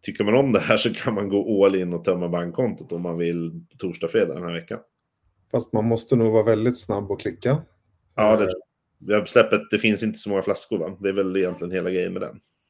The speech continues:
Speaker 2: Och det är många som vill ha.
Speaker 1: Ja.
Speaker 2: En
Speaker 1: Just
Speaker 2: sista fråga på just Azelia då, den här Barollon.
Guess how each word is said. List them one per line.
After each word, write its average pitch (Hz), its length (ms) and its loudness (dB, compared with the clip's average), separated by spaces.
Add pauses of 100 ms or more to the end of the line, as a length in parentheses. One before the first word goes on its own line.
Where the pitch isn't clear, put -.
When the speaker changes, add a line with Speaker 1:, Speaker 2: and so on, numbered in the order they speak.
(200)
Speaker 2:
Och 120 240 -4
det 113 60 0
är 110 60 4
många 98 280 0
som 95 140 -8
vill 87 120 -6
ha. 90 180 -10 (420)
Speaker 1:
Ja. - 120 -6 (1120)
Speaker 2:
En 139 100 4
Speaker 1:
Just 135 120 8
Speaker 2:
sista 135 200 2 (120)
fråga 135 180 6
på 127 600 4
just 120 280 -2
Azelia 127 560 2
då, 104 400 0 (300)
den 123 320 -2
här 120 120 0
Barollon. 104 640 2